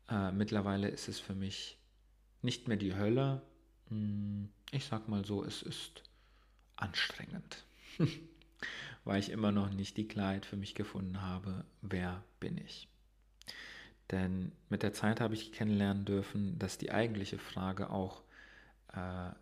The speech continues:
anders lauten sollte, nämlich, wie viele bin ich? Und ich weiß gar nicht, von wem das kommt,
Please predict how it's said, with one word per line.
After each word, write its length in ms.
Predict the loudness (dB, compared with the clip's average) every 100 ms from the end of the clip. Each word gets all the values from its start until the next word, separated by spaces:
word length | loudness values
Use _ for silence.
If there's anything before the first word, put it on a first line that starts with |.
| -10
anders 300 | -4 -2 -2
lauten 380 | -2 -2 -4 -6
sollte, 360 | -8 -8 -8 -2
nämlich, 460 | 0 0 -2 -4 -16 -20 -20 -16 -4
wie 320 | 0 2 0
viele 520 | -2 -2 0 0 -2 -6 -16 -20 _ _ _
bin 200 | 0 0
ich? 300 | -2 -10 -16 -20 _ _ -20 _ _ _ _ _ _ _ _ _ _ -20 -20 -16 -4
Und 80 | -2
ich 100 | 2
weiß 160 | 2
gar 100 | 2
nicht, 120 | 0
von 160 | 4 6
wem 160 | 6 6
das 320 | 2 -2 -12 -16 -10
kommt, 420 | 2 4 4 2